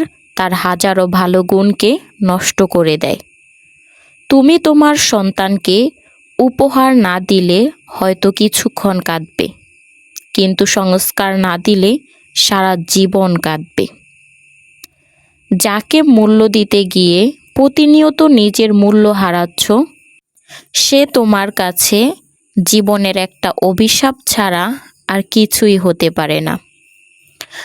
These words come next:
স্বাস্থ্য, সম্পত্তি, ক্ষমতা, ভালোবাসা, এই চারটা জিনিস নিয়ে কখনো অহংকার করতে নেই, কারণ এগুলো সাময়িক। আজ তোমার কাছে আছে,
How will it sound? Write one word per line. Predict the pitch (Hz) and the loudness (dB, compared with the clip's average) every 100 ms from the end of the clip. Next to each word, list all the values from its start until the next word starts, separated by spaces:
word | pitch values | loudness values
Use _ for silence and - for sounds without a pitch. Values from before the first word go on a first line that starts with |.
| - | -6
স্বাস্থ্য, | - 233 196 - - - 233 311 - | -4 -2 -2 -4 -6 0 0 0 -2
সম্পত্তি, | - 180 190 208 196 - 180 220 294 - | -2 -2 -2 -2 -4 -2 0 0 0 -4
ক্ষমতা, | - 196 196 190 240 330 403 214 | -4 0 0 -2 -2 -4 -2 -2
ভালোবাসা, | 180 175 180 170 165 - - - _ _ _ - - _ - | -2 0 0 0 -2 -2 -4 -8 _ _ _ -20 -20 _ -6
এই | 202 196 | -6 -4
চারটা | 214 208 - 214 | -4 -6 -6 -4
জিনিস | 196 208 196 196 - | 0 0 0 0 0
নিয়ে | 202 196 185 262 - _ _ - | 0 2 2 0 -4 _ _ -6
কখনো | 247 247 - 294 302 247 | -4 -4 0 2 2 2
অহংকার | 220 208 202 190 180 | 0 0 0 -2 -4
করতে | - 170 - 160 | -2 -4 -2 -2
নেই, | 160 156 180 - _ _ _ _ - - - _ _ | -2 -4 -6 -14 _ _ _ _ -20 -20 -20 _ _
কারণ | 214 190 180 185 269 _ _ _ - | -6 -2 0 0 -2 _ _ _ -4
এগুলো | 214 269 277 285 | 0 2 4 2
সাময়িক। | - 196 185 180 - - - - _ _ _ - - - - - | 0 0 0 0 -2 -8 -16 -16 _ _ _ -20 -20 -20 -10 -4
আজ | 214 240 262 | -4 -2 -2
তোমার | - 247 254 254 | 0 2 2 0
কাছে | 254 233 - 233 | -2 -2 0 0
আছে, | 202 202 - 240 | -2 -4 -2 2